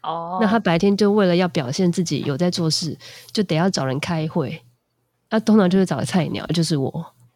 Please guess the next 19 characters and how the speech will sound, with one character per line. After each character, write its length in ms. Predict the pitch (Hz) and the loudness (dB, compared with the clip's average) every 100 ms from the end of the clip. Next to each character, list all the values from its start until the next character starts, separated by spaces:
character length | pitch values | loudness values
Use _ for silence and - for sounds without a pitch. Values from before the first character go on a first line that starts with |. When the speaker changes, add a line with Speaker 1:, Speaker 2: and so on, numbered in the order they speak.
| _ - - | _ -8 0
Speaker 2:
那 80 | 226 | 4
因 60 | |
为 60 | 262 | 6
以 100 | 208 | 4
前 200 | 160 180 | 4 2
我 160 | 165 131 | 2 2
就 120 | 220 | 2
像 200 | 240 208 | 2 0
我 120 | 156 | -2
讲 200 | 147 165 | -4 -6
的 60 | 139 | -6
嘛， 140 | 147 | 0
我 100 | 170 | 0
很 240 | 170 151 - | 2 0 -2
不 140 | - 180 | 0 0
擅 240 | 226 180 | 2 0
长 200 | 170 160 | 0 -2
说 220 | - 160 | 0 0
不。 320 | 156 165 104 | 0 -4 -4